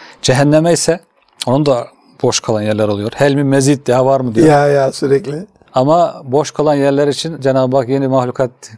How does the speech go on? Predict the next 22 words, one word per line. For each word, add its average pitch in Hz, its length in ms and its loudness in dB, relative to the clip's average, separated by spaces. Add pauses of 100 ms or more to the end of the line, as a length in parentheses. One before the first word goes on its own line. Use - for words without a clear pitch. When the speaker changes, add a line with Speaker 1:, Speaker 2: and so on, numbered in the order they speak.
(160)
Speaker 1:
yaratmıyor. 127 580 -2 (200)
Onu 139 340 -2 (220)
kapatıyor 117 520 -4 (300)
boş 107 160 -4
kalan 101 220 -8
yerlerini. 98 540 -8 (760)
Bu 156 60 4
da 135 60 4
Allah'ın 120 360 0
rahmetini 117 500 -4
gösteriyor. 113 520 -2 (140)
Speaker 2:
Amin. 123 540 -2
Speaker 1:
Dolayısıyla, 156 580 2
e, 135 160 -2
işte 143 340 -2 (140)
cennete 156 420 0
en 156 140 0
son 160 240 0
giren 151 380 0 (480)
insanı 151 320 0
anlatıyor 139 400 -2
Peygamberimiz. 110 840 -6